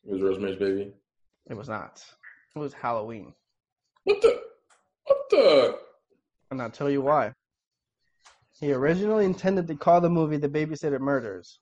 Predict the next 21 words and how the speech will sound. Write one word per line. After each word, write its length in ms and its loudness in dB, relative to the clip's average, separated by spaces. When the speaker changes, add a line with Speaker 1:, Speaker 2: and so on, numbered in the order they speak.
Speaker 2:
but 400 0
the 60 -10
producer, 800 -4
Irwin 680 -4
Y-, 80 -18
Yablans, 360 -4
whatever, 280 -2
thought 240 -2
the 80 -10
story 320 -4
might 220 -6
resonate 400 -4
more 360 -10
if 160 -10
it 20 -4
were 220 -2
based 360 -2
around 260 -6
a 40 -10
specific 580 -12
holiday, 640 -4